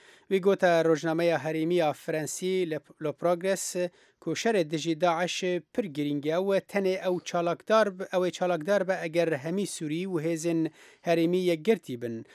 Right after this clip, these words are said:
û yekgirtina Sûriyê jî tê wateya veguhestineke siyasî. Ango nepêwîst e Beşar Esed berî veguhestina siyasî biçe. Lê divê gerantî hebin di dahatû de li gor Fabius.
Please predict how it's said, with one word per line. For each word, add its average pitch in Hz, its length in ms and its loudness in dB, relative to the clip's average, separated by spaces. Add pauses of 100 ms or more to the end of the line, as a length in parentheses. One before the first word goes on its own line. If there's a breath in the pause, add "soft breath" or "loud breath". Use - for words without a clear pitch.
(160 loud breath)
û 165 100 2
yekgirtina 160 460 2
Sûriyê 190 360 -2
jî 180 180 -4 (100)
tê 175 80 2
wateya 165 640 0
veguhestineke 156 680 -4
siyasî. 156 580 -6 (100)
Ango 156 480 0
nepêwîst 160 580 -4
e 147 60 -4
Beşar 151 380 -6
Esed 165 440 -4 (300 loud breath)
berî 175 220 6
veguhestina 151 520 -2
siyasî 147 600 -4
biçe. 143 480 -6 (560 loud breath)
Lê 160 260 6
divê 165 320 2
gerantî 151 520 0
hebin 156 520 -4 (120)
di 147 100 2 (140)
dahatû 135 440 -6
de 143 200 -2
li 135 80 -6
gor 131 480 -6
Fabius. 120 560 -6